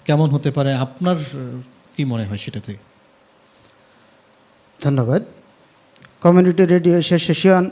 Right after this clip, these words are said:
Speaker 2: সর্বোপরি রেডিও সারাবেলাকে আমাকে, আহ, কথা বলার সুযোগ দেওয়ার জন্য ধন্যবাদ। দেখুন, আমাদের মৌলিক অধিকারের যে পাঁচটা আছে,
Speaker 1: জি।
Speaker 2: পাঁচটার মধ্যে শিক্ষা একটি,
Speaker 1: হ্যাঁ।
Speaker 2: এবং আমাদের শিশুরাও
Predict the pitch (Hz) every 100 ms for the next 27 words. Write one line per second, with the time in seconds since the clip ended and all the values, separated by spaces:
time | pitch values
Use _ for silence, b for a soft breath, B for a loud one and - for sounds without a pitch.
0 | - - _ _ - 151 151 147 151 151
1 | 151 - 147 143 143 139 - 131 131 127
2 | 131 127 127 123 127 120 123 - _ _
3 | - 127 120 127 135 143 143 - 131 139
4 | 143 139 135 135 131 120 123 117 135 -
5 | - _ b b b - 147 151 233 139
6 | - - 151 156 175 175 - 160 170 175
7 | 185 175 147 165 156 151 143 131 - 135
8 | 123 - 170 - _ - 120 95 - -
9 | 147 - 135 139 139 135 156 143 135 131
10 | - 214 262 - - 165 156 160 165 170
11 | 180 165 214 160